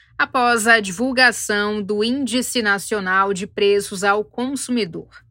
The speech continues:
O projeto também traz previsões para os próximos anos. A estimativa é que o salário mínimo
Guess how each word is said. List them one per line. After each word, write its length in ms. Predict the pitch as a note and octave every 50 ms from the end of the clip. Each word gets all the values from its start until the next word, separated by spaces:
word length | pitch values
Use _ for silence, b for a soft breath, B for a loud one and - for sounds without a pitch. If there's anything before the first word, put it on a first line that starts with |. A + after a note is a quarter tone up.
| _ _ _ _ _ _ _ -
O 200 | - G#3+ G#3 -
projeto 580 | A3+ A3+ G#3+ G#3 F#3+ F#3 A3 A3 A#3 A#3+ - -
também 480 | B3+ A#3+ A3 G3+ G3+ G3 G3+ G#3+ A3+
traz 400 | A3 - G3 F#3+ F#3+ F#3+ G3 -
previsões 1040 | - - G#3 G#3+ A3+ A3 B3+ C#4 A#3+ F#3+ G3 G3+ G3+ G#3 A3 A#3 A#3+ - - - _ _ _ _ _ -
para 560 | - G#3 G3+ G#3 G#3+ A3 A3+ A#3 A#3 A#3 A3+
os 200 | G#3 A3+ - -
próximos 600 | - A3+ A3+ G#3+ G#3+ - - A3+ B3 B3+ A3+ G3
anos. 640 | A3 A3+ A3+ G#3+ G#3 F#3+ F3 - F#3+ - - - - _ _ _ _ _ _ -
A 60 | G3+
estimativa 920 | G3+ G3+ - - - G#3 G#3+ G#3 G3+ - - A3 A#3 A3+ G3 A3+ A#3+ A#3 A3
é 180 | G#3 G#3 G3+
que 140 | G3+ - G#3+
o 60 | G#3
salário 540 | - - G#3+ G3+ G3 G3 F#3+ F#3+ G3 G#3 A#3
mínimo 560 | A#3 A#3 A3 G3+ G3+ G#3 A3 A3+ A#3 B3 B3